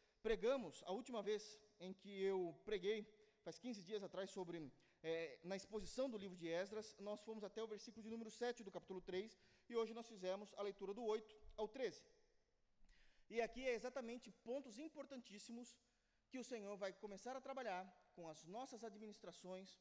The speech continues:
comportamentos, visões que devemos ter a respeito de uma vida aqui na terra, enquanto nós não estamos vivendo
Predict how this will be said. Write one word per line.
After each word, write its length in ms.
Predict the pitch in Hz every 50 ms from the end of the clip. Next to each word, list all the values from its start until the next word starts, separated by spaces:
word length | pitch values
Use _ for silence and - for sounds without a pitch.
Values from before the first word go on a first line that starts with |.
| _ _ _ _ _ -
comportamentos, 840 | 226 226 220 226 214 202 214 180 175 175 180 180 - - - - - _ - _ _ _ _ - 131 135
visões 460 | 156 247 269 240 185 196 214 220 214
que 80 | - 185
devemos 340 | 214 180 196 220 226 - -
ter 300 | - 170 165 180 185 - - - - _ _ _ -
a 60 | 214
respeito 420 | 202 190 175 - - 202 196 -
de 60 | 165 180
uma 160 | 190 196 170
vida 220 | 143 185 190 196
aqui 180 | 185 - - 240
na 100 | 247 226
terra, 420 | 233 - 160 151 151 160 160 - - - _ _ _ -
enquanto 380 | 196 208 - - 214 240 226 202
nós 200 | 202 208 202 196
não 180 | 180 220 262 277
estamos 440 | 247 - - - 185 190 208 202 170
vivendo 460 | 170 185 160 151 165 190 185 190